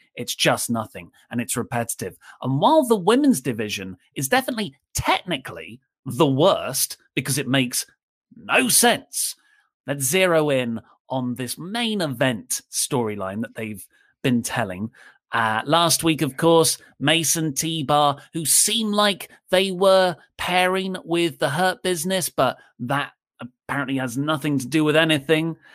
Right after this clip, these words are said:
Uh, they came out and they attacked Drew McIntyre. They had a match last week. It was a handicap match, but blah, blah, blah, double D Qs.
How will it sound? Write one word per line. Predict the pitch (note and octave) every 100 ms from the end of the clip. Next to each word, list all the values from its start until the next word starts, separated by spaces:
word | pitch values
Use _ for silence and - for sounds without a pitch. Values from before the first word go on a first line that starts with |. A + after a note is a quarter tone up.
| - - -
Uh, | B2+ B2 A#2+
they | C3 E3 F#3+ F#3 E3+ C#3
came | - C#3 C3
out | B2+ B2
and | A#2
they | G2
attacked | - A2 -
Drew | B2
McIntyre. | E3 G3 - G3 E3+ F3+ F3+ D#3 - -
They | A2
had | G#2+ A2
a | G#2+
match | A2+ A2+ -
last | G#2 F#2+ - F#3
week. | G#3 G3 -
It |
was | G#2
a | G#2+
handicap | A#2 F3 E3 D#3 D3+
match, | C#3+ D3 C#3 -
but | G2 -
blah, | - B2
blah, | A#2+
blah, | A#2+ D3+ C#3 C3+ -
double | D3 C3+
D | B2+ B2
Qs. | - C3+ C3